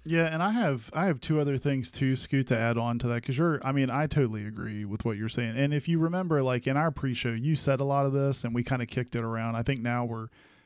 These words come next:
we're leaning farther into that. I, I think too, though, since Saturday, Guido, I think I mean, I'm not, like, gonna try to be an apologist for Q B one here, 'cause I think that's where the problem lies, but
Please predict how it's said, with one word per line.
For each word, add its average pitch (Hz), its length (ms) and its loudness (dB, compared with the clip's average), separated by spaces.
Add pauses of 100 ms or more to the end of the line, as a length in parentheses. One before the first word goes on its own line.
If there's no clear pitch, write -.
(260)
we're 143 140 2
leaning 139 400 2
farther 127 440 2
into 127 320 0
that. 139 260 2
I, 160 240 0
I 196 180 2
think 220 220 0
too, 170 220 0
though, 135 300 0 (520)
since - 320 0
Saturday, 165 520 2
Guido, 143 380 2
I 151 180 -2
think 180 320 -2 (300)
I 156 260 -2
mean, 160 140 2
I'm 175 100 2
not, 151 360 -2
like, 143 340 2
gonna 151 200 2
try 147 220 2
to 135 80 0
be 135 160 2
an 123 80 2
apologist 139 720 0
for 131 120 -4
Q 139 220 0
B 127 160 2
one 120 260 0
here, 120 220 2
'cause 117 160 -2
I 127 140 4
think 123 220 0
that's 123 260 0
where 117 140 -2
the 110 80 -6
problem 117 400 0
lies, 113 360 -2
but 123 180 -2